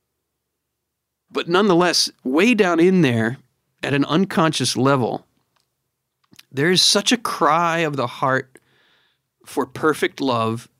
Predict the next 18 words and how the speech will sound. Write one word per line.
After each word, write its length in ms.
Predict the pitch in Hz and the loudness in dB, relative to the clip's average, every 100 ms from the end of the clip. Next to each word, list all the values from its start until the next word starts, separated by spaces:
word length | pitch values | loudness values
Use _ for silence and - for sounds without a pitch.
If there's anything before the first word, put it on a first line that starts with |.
| - | -6
and 220 | 120 - | -6 -4
perfect 420 | - 131 131 156 | -4 -2 -2 -6
happiness 640 | 151 135 127 101 101 - - | -4 -4 -4 -6 -6 -8 -8
and 180 | 113 107 | -8 -4
perfect 360 | - 151 156 - | 0 0 0 -4
fulfillment. 640 | 131 - 147 117 110 - _ _ _ _ _ _ _ | -8 -2 0 0 -4 -14 _ _ _ _ _ _ _
And 180 | 131 131 | 2 4
we're 80 | 127 | 4
not 440 | 117 117 139 170 | 4 2 0 -4
wrong 420 | 127 127 147 170 160 | -2 2 2 2 0
to 120 | 135 | -2
have 460 | - 131 220 226 - | -2 0 -2 -2 -4
that 300 | 113 - 123 | -2 -4 -2
desire. 640 | 110 104 95 82 - _ _ _ _ _ _ _ _ _ _ _ _ | -2 -2 -4 -6 -10 _ _ _ _ _ _ _ _ _ _ _ _
But 160 | 139 - | -12 -6
we 220 | 123 120 | -8 -6
are 380 | 113 139 185 202 | -4 0 2 2
wrong, 560 | 139 104 92 87 120 | 2 0 0 -6 -10